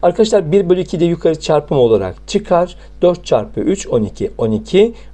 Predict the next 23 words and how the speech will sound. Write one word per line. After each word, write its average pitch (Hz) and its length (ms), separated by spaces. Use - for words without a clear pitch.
radyan 123 580
bölü 113 440
saniye 107 520
olarak 101 440
bulmuş 107 600
oluruz. - 500
Şimdi 151 200
gelelim 190 480
çizgisel 143 640
hızımıza. 98 460
Arkadaşlar 214 420
çizgisel 185 580
hızımızı 185 560
da, 127 220
e, 135 100
V 240 280
eşittir 127 960
W 202 460
çarpı 170 480
R'den 139 680
bulabiliriz. 107 720
O 131 80
zaman 143 360